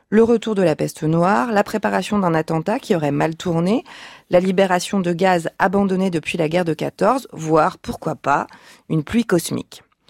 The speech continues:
De son côté, le docteur Lacombe,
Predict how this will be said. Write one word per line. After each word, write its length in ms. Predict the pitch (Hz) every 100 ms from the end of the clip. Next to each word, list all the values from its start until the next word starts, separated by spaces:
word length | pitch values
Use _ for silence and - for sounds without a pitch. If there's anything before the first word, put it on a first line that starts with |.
| _ _ 170
De 120 | 294
son 160 | 285
côté, 460 | 240 165 - 233 - -
le 140 | 165
docteur 460 | 170 226 247 233 147
Lacombe, 640 | 120 - - 240 349